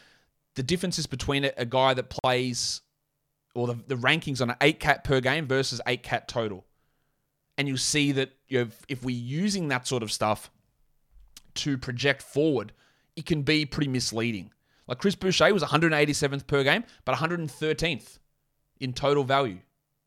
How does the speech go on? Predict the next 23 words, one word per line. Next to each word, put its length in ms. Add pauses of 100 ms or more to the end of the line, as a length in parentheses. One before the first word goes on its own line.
(440)
'cause 80
he 80
just 240
played 320
more 160
games 300
than 80
others. 340 (540)
But 340 (720)
again, 360
we're 120
playing 440
fantasy 420
playoffs. 640 (1500)
Does 140
it 80
actually 300
matter 280
that 240
much 260
if 120
he 100
played 460